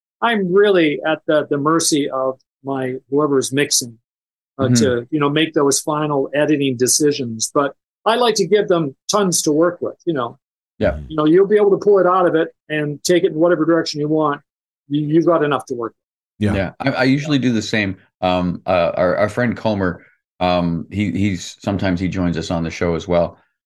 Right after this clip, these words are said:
Speaker 2: Um, and he's my, he's my, my mixer, my engineer, my producer guy. Um,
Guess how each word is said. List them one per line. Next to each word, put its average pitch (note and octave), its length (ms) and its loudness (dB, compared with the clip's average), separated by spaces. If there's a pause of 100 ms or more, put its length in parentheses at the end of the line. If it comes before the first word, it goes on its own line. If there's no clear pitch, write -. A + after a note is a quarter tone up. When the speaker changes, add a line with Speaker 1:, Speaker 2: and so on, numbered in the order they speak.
Speaker 2:
Um, E2+ 400 -2
and E2+ 140 -4
he's G2 180 -2
my, F2+ 280 0
he's F2+ 280 -6
my, D#2+ 420 -4
my D#2+ 160 -6
mixer, D#2+ 400 -6
my D#2+ 140 -6
engineer, D#2 380 -6
my D#2+ 140 -8
producer E2 440 -8
guy. D2+ 200 -4 (460)
Um, D#2 400 -2